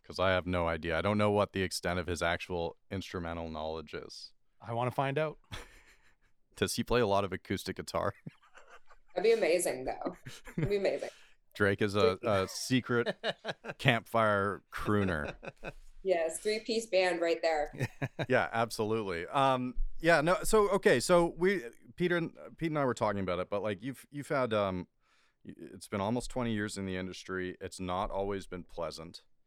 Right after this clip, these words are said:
Speaker 3: Right.
Speaker 1: Um, there are, is a ton of, uh, you've spoken about it a lot, whether it was management, label disputes, disagreements on direction. I mean,
Speaker 3: Mm.
Speaker 1: I would, uh, based on what, what I've read, like,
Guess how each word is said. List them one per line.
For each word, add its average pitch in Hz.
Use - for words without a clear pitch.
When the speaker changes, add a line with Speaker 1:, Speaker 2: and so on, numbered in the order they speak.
Speaker 3:
Right. 147
Speaker 1:
Um, 85
there 92
are, 92
is 85
a 80
ton 98
of, 82
uh, 76
you've 87
spoken 92
about 82
it 71
a 67
lot, 58
whether 90
it 76
was 78
management, 98
label 92
disputes, 90
disagreements 92
on 85
direction. 82
I 87
mean, 92
Speaker 3:
Mm. -
Speaker 1:
I 90
would, 101
uh, 64
based 104
on 98
what, 95
what 95
I've 87
read, 92
like, 87